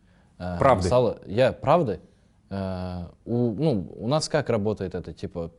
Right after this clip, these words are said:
Speaker 1: ты потихоньку там это, потихоньку то, потихоньку это. Типа, с-, так, с-, сбоку так заходишь, невзначай,
Speaker 2: Мгм.
Speaker 1: да? Нет.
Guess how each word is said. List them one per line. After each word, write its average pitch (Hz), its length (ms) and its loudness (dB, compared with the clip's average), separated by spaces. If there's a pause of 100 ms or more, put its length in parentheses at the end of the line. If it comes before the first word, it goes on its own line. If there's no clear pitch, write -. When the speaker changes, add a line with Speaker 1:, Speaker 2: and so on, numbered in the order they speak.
(200)
Speaker 1:
ты 104 120 -6
потихоньку 110 600 -6
там 95 240 -6
это, 123 260 -4
потихоньку 98 520 -10
то, 117 240 -2
потихоньку 98 540 -10
это. 117 260 -4
Типа, 92 320 -6
с-, - 400 -12
так, 104 180 -2 (280)
с-, - 320 -8
сбоку 131 480 2
так 98 180 -4
заходишь, 175 460 -2
невзначай, 104 480 0
Speaker 2:
Мгм. 92 80 -2
Speaker 1:
да? 110 140 -2 (400)
Нет. 120 380 0